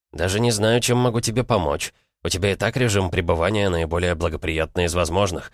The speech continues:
Марта меня уже...» Аж передёрнул он плечами. «Впрочем, разберусь. Или что-то со здоровьем?» Прищурился он на меня, как на недолеченного пациента.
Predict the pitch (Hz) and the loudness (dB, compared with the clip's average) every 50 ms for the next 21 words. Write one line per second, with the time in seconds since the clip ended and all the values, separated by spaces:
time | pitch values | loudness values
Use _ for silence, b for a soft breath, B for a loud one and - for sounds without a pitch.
0 | b b b b _ - 90 95 87 - - 90 90 85 85 85 85 85 85 80 | b b b b _ -2 0 0 0 0 -2 -2 0 0 2 2 2 2 0 0
1 | 76 82 85 85 82 76 - _ _ _ _ _ _ _ _ _ - 87 - - | 0 0 0 0 -2 -2 -6 _ _ _ _ _ _ _ _ _ -4 -4 -4 -2
2 | - 95 90 87 82 85 85 82 82 85 85 85 85 82 - 90 90 82 - 92 | 0 0 0 2 2 2 2 2 2 2 2 2 2 0 0 -2 -4 -2 0 0
3 | 87 85 85 85 - _ _ _ _ _ _ _ _ _ _ - - 123 117 - | 0 2 0 -2 -4 _ _ _ _ _ _ _ _ _ _ -8 -4 -2 -2 0
4 | - 110 113 110 98 92 90 107 98 87 78 73 - - - - _ 92 98 95 | 0 0 0 0 0 0 2 2 2 2 0 -2 -4 -6 -8 -10 _ -4 -2 -2
5 | 90 80 - - - 95 87 98 87 - 95 87 82 80 85 80 98 127 131 107 | 0 -2 -2 -2 -2 -2 -2 -2 -2 0 0 0 0 0 2 4 4 2 2 0
6 | 85 71 65 - _ _ _ _ _ _ _ - 95 90 - - 101 98 95 92 | -4 -4 -6 -8 _ _ _ _ _ _ _ -4 -4 -2 0 0 0 2 2 2
7 | 87 - 98 87 90 90 87 85 85 87 87 92 98 101 95 - 82 78 - 82 | 2 2 2 2 2 2 0 0 0 0 0 0 -2 -2 -2 -4 -8 -6 -2 -2
8 | 85 85 82 76 80 80 80 76 - 82 78 80 78 78 76 82 76 - 85 80 | 0 0 0 0 0 0 0 -2 -2 -2 -2 0 0 -2 -2 -4 -4 -2 -2 0
9 | 78 76 73 - 78 71 | 0 -2 -2 -4 -4 -6